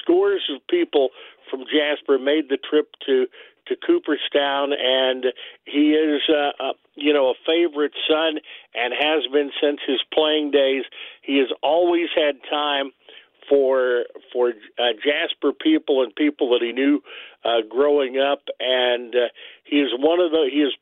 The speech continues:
honestly one of those guys that make you feel good about, uh, looking up to, to, to athletes.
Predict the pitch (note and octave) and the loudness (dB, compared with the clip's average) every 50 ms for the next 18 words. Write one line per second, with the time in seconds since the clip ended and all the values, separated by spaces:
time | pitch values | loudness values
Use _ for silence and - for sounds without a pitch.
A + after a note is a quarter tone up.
0 | - - A#2+ C#3+ E3+ G3 G#3+ G3+ - - - E3 D3+ D3 C3 D3 D#3+ D#3+ D3+ C#3+ | -10 -6 -4 -4 0 0 0 0 0 0 0 2 2 2 2 2 2 2 0 0
1 | C3+ C#3+ C#3 C3+ B2 - - D3 C#3+ C#3+ C#3 C3+ C3+ B2+ - - C3+ B2 A2 A#2 | 2 2 0 0 -2 -2 -4 -4 -2 -2 -2 -2 -2 -4 -4 -6 -8 -8 -4 0
2 | B2+ C3 C3+ B2+ - - B2+ A#2 - _ _ _ _ _ _ - - - _ _ | 0 0 0 0 -6 -12 -14 -14 -14 _ _ _ _ _ _ -20 -20 -20 _ _
3 | _ - - - E4 - D3 C#3 B2 - C3+ D3 D#3 D3 C#3 C3 C3 - - - | _ -18 -6 0 2 2 2 2 0 0 2 2 2 4 2 0 -2 -4 -8 -8
4 | - A#2+ A#2 A2+ - B2+ B2+ B2 B2+ A2+ - - - B2+ A#2 A2+ A2 A2+ B2 C3+ | -8 -8 -6 -4 -4 -2 -2 -2 -4 -6 -2 0 2 2 2 0 -2 -2 0 0
5 | D3 C3+ - C#3 C3 B2+ C3 B2 A#2+ - _ _ _ - B2 A#2 - _ - C3+ | 0 0 -2 -8 -2 0 0 0 0 -2 _ _ _ -8 -8 -8 -8 _ -10 -10
6 | - - _ - D3+ G2+ C#3 D#3 F#3 F#3 - - C3+ A#2 F#2 D#2+ - | -10 -10 _ -2 -2 0 0 -2 -2 -4 -2 0 0 0 0 -2 -8